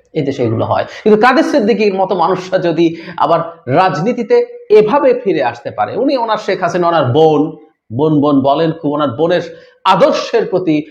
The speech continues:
সমর্থন নিয়ে যদি রাজনীতি করতে চান, উনি করুন, উনি করুন নিয়ে। এই দেশে তার রাজনীতি করার সেই অধিকার তো আছেই, কিন্তু গালি দিয়ে এখন আবার ক্ষমতার সাথে থাকতে চাওয়া at any cost নোংরামি।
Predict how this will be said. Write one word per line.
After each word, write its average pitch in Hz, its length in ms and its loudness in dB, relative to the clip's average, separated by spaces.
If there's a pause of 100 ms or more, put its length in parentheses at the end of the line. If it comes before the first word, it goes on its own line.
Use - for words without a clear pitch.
সমর্থন 165 500 -2
নিয়ে 151 200 0
যদি 151 160 0
রাজনীতি 139 420 -2
করতে 127 320 -10
চান, 123 220 -2 (760)
উনি 135 160 0
করুন, - 580 -2
উনি 110 100 -6
করুন 135 360 -2
নিয়ে। 92 320 -12 (100)
এই 120 100 -4
দেশে 117 220 -10
তার 117 180 -2
রাজনীতি 113 340 -4
করার 113 140 0
সেই 117 180 -2
অধিকার 120 360 -2
তো 127 80 -2
আছেই, 117 400 -2 (400)
কিন্তু 113 200 -2
গালি 185 320 0
দিয়ে 202 180 2
এখন - 200 -2 (100)
আবার 214 260 0
ক্ষমতার 180 360 -6
সাথে 139 220 -14
থাকতে 120 420 -8
চাওয়া 113 440 -2 (640)
at 127 140 -4
any 160 180 2
cost - 280 -6 (480)
নোংরামি। 113 760 -4